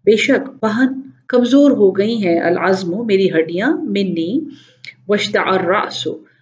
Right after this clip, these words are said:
اور شعلہ مارنے لگا ہے میرا سر، یعنی، آ، میرا سر جو ہے وہ پورا سفید ہو گیا ہے، شیبن، سفید بالوں سے، ولم اکن،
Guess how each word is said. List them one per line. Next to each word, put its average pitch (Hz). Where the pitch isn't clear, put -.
اور 226
شعلہ 262
مارنے 202
لگا 175
ہے 170
میرا 165
سر، -
یعنی، 240
آ، 269
میرا 196
سر 247
جو 233
ہے 202
وہ 208
پورا 208
سفید 220
ہو 156
گیا 143
ہے، -
شیبن، 160
سفید 185
بالوں 151
سے، 208
ولم 240
اکن، 180